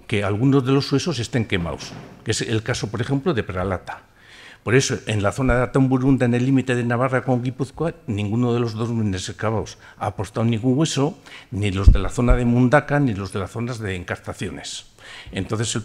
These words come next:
el asunto tiene una limitación, y es que la única manera de datar esa serie de, de, de sepulturas o megalitos es a través de los carbones infratumulares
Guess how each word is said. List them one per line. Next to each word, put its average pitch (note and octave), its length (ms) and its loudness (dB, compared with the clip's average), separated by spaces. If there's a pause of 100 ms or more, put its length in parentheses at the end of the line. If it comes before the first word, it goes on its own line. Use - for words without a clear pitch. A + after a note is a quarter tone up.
(120)
el B2 120 0
asunto C3+ 460 -2 (320)
tiene A#2 200 2
una A#2+ 120 0
limitación, B2 800 -2
y A2 100 -4
es A#2+ 140 -6
que G2+ 80 -10
la G2 160 -6
única C3 340 -2
manera B2+ 400 0
de B2 140 -4
datar A#2 580 -2 (300)
esa A#2 320 -6
serie B2+ 680 -4
de, B2 540 -6 (480)
de, E3 340 -10
de A#2 600 -6 (240)
sepulturas A2 560 -2
o B2+ 40 0
megalitos C#3 720 -2 (220)
es - 280 -2
a A2+ 100 -8
través G2 240 -8
de A#2+ 60 -4
los A#2+ 120 -4
carbones A#2+ 500 -2
infratumulares C3 1000 0